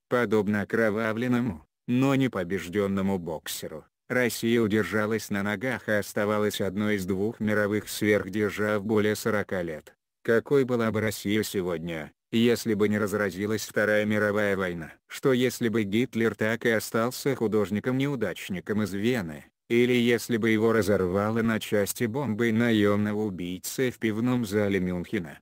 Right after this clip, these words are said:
Если бы Гитлер не развязал войну, Советский Союз не смог бы создать свою европейскую империю.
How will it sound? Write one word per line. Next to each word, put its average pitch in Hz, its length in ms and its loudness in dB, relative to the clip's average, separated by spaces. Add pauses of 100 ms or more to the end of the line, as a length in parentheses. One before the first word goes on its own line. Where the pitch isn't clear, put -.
Если 117 460 2
бы 110 160 0
Гитлер 113 480 0
не 107 140 2
развязал 98 640 0
войну, 98 480 -2 (200)
Советский 80 680 -4
Союз 78 640 -8
не 120 120 2
смог 151 380 -2
бы 139 140 2
создать 131 500 0
свою 123 360 2
европейскую 110 840 0
империю. 85 540 -4